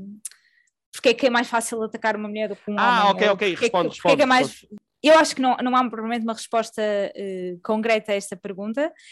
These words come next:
Speaker 1: Eu
Speaker 2: Uhum.
Speaker 1: acho que, eh, tu não podes, ou seja, tu não vês que uma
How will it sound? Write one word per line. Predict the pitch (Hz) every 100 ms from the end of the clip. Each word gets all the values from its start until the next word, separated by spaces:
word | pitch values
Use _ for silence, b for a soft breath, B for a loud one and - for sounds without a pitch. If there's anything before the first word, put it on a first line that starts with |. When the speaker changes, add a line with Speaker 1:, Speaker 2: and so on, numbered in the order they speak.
| B
Speaker 1:
Eu | 131
Speaker 2:
Uhum. |
Speaker 1:
acho | 214 214 -
que, | - 220 202 _ _ _ _ -
eh, | - _ _ - - _ _ _ _ _ _ _ - _ _
tu | - 277
não | 294
podes, | 294 - -
ou | 269 226
seja, | 226 196
tu | 247
não | 254
vês | 240 311 254 -
que | -
uma | 226 214 208